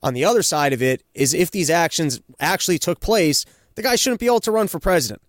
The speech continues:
So to just be able to, like, l-, everyone just kinda okay with being in this la la land of,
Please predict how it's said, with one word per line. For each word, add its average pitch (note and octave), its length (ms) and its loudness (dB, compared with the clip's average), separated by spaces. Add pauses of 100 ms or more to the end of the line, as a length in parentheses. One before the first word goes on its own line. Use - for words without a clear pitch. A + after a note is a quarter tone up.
(400)
So - 160 -2
to G3 100 2
just A3 280 -2
be A3 180 2
able G#3 200 2
to, G#3 120 -4
like, F#3+ 200 2
l-, F3+ 340 0
everyone G3 360 2
just F#3 240 -2
kinda F#3+ 260 0
okay F3 260 2
with E3 140 0
being E3+ 200 0
in D#3+ 80 2
this D3 160 0
la D3+ 200 2
la D3+ 120 2
land B2+ 360 0
of, B2+ 260 2